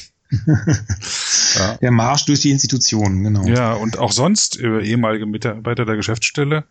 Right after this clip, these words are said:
Speaker 2: äh, äh, sich, äh, durch, durch ähnliche Interessen auch in ähnlichen Organisationen wiederfinden.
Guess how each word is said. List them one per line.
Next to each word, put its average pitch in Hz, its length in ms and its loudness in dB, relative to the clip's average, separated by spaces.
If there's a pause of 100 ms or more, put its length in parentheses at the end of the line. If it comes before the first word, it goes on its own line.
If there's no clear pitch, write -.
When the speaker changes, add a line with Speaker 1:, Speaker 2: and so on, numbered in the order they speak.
(540)
Speaker 2:
äh, 127 80 -2 (420)
äh, 120 40 4
sich, 123 380 2
äh, 117 380 2 (460)
durch, - 420 0
durch 107 180 0
ähnliche 110 340 2
Interessen 107 580 0
auch 139 220 -6
in 120 100 -4
ähnlichen 110 340 -2
Organisationen 101 720 -2
wiederfinden. 90 680 -4